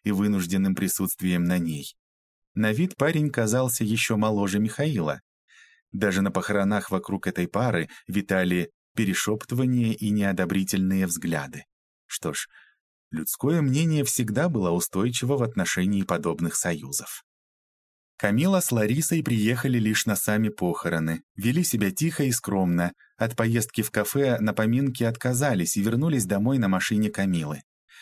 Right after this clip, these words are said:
Бобров же, естественно, отправился в кафе, а я вместе с ним.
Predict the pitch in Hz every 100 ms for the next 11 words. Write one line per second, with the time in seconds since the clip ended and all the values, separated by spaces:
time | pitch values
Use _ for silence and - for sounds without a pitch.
0 | - - - 110 110 135 156 104 101 95
1 | 107 - 120 120 110 107 104 104 101 -
2 | 110 101 95 - 95 - 113 113 139 87
3 | 71 - _ - 92 85 143 170 110 123
4 | 123 101 - 87 78